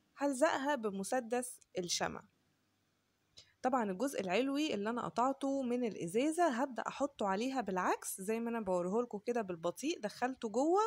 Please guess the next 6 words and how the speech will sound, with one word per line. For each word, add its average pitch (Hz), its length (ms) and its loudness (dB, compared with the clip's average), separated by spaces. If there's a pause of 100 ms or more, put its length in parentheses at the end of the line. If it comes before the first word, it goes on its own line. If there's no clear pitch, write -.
(120)
وطولت 247 480 0
حتى 247 440 -2
التيوب 226 420 -6
بتاعتي، 233 360 0
الأنبوبة 202 460 -2
بتاعتي، 240 560 -2